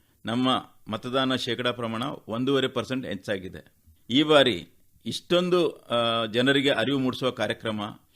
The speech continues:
ಮತ್ತು ಎಲ್ಲ ಜನರು ಕೂಡ ಸೇರಿದ್ದಾರೆ, ಯುವಕರು ಸೇರಿದ್ದಾರೆ. ನಾ ಭಾರತ, ಆ, ಹಾಡು ಕೂಡ ಎಲ್ಲರಿಗೆ ಮೆಚ್ಚುಗೆ ಆಗಿದೆ. ಖಂಡಿತ ಯುವ ಮತದಾರರು,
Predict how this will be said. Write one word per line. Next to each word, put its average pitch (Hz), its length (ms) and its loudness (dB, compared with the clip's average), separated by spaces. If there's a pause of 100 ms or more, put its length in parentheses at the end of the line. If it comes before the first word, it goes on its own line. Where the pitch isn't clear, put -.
(220)
ಮತ್ತು 127 200 -2
ಎಲ್ಲ 143 240 6
ಜನರು 151 360 6
ಕೂಡ 170 180 4
ಸೇರಿದ್ದಾರೆ, 113 560 0
ಯುವಕರು 139 480 0
ಸೇರಿದ್ದಾರೆ. 101 560 -6 (200)
ನಾ 131 240 6
ಭಾರತ, 143 380 4 (400)
ಆ, 117 120 2
ಹಾಡು 127 320 2
ಕೂಡ 135 180 0
ಎಲ್ಲರಿಗೆ 139 600 2
ಮೆಚ್ಚುಗೆ 151 440 0
ಆಗಿದೆ. 98 460 -2 (140)
ಖಂಡಿತ 120 360 -2 (340)
ಯುವ 107 280 -4
ಮತದಾರರು, 107 720 -4